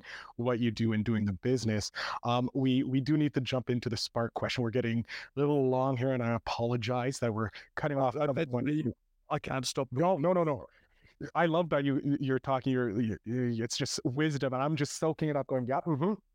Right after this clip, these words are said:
Speaker 1: Please give me more." The reason why I do this show is to learn from amazing entrepreneurs like yourself.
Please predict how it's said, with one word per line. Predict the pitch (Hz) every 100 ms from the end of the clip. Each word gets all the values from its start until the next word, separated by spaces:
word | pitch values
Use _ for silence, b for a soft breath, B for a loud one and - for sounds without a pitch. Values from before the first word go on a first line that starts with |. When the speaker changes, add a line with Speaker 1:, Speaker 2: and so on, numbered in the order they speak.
| _
Speaker 1:
Please | 156 143
give | 147 151
me | 185
more." | 160 123 127 B B 135
The |
reason | 139 151 147
why | 135 131
I |
do | 127 127
this | 117
show | - 135 117
is | 113
to | -
learn | 131 135 131
from | 127 131 123
amazing | 120 123 113
entrepreneurs | 120 - - 120 117 123
like | 120
yourself. | 123 110 - 117 104 104